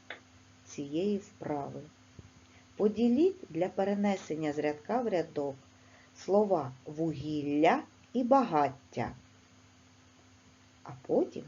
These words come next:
перевіримо себе за правилом, чи правильно ми зробили.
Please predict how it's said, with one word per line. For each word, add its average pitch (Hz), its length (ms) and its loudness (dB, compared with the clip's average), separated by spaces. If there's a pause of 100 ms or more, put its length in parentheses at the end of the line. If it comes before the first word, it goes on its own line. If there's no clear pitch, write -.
перевіримо 170 680 -2
себе 165 340 -6
за 214 120 -6
правилом, 143 580 -8 (240)
чи - 160 -16
правильно 311 680 0
ми 180 340 0 (260)
зробили. 170 680 -6